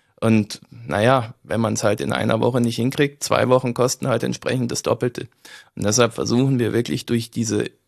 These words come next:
intensive Therapie, das so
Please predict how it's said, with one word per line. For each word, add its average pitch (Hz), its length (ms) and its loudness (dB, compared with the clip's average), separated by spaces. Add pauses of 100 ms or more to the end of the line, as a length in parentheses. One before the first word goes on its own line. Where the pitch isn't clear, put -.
(120)
intensive 131 720 2
Therapie, 127 800 -2 (420)
das - 220 2
so 110 400 2